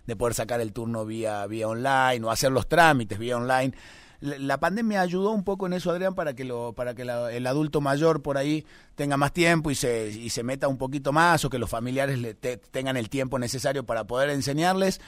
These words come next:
o, o siguen con mucho, eh, con, con muchos adultos mayores que se presenten directamente porque no pueden todavía manejar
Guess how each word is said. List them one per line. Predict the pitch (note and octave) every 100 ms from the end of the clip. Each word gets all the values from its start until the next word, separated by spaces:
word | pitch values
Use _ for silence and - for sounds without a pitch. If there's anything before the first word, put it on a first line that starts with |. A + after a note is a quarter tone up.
| - - -
o, | C3 B2+ A#2+ -
o | B2
siguen | - E3 E3 E3
con | C#3+ B2
mucho, | C3 D3 D#3 D#3 D#3 D#3+ D#3+
eh, | B2
con, | G#2+ A2
con | G2+ A2
muchos | A#2+ C3+ C3+
adultos | C3 C#3 C3
mayores | C3+ C3 D3
que | - -
se | -
presenten | - B2+ - D3 C#3+ C3+
directamente | B2+ C#3 C3+ C3+ C#3+ D3
porque | C3 C3 C3+ D3+ D3
no | C3 B2+ B2+
pueden | - C#3 B2+ A2+
todavía | A2+ A#2 A#2+
manejar | A2 A2+ A2 B2 B2 B2